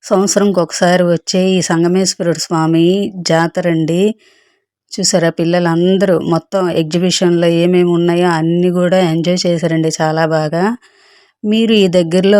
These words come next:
ఉంటే ఎవరైనా నెక్స్ట్ టైమ్ సంక్రాంతికి మా సంగమేశ్వర స్వామి జాతరకి తప్పకుండా వచ్చి చూడండి.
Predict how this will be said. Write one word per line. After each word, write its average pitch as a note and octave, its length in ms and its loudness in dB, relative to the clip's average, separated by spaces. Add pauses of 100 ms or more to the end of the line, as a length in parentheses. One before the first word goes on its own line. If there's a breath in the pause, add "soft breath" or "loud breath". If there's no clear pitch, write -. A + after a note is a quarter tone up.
ఉంటే F3 340 0 (120)
ఎవరైనా E3+ 540 2
నెక్స్ట్ F#3+ 400 0
టైమ్ F#3+ 340 0 (580)
సంక్రాంతికి E3+ 720 -2 (300)
మా F#3+ 180 0 (320)
సంగమేశ్వర F3 640 0
స్వామి D#3+ 400 -2 (540 soft breath)
జాతరకి E3+ 580 0
తప్పకుండా G3 680 -2
వచ్చి E3+ 340 -2
చూడండి. E3 560 0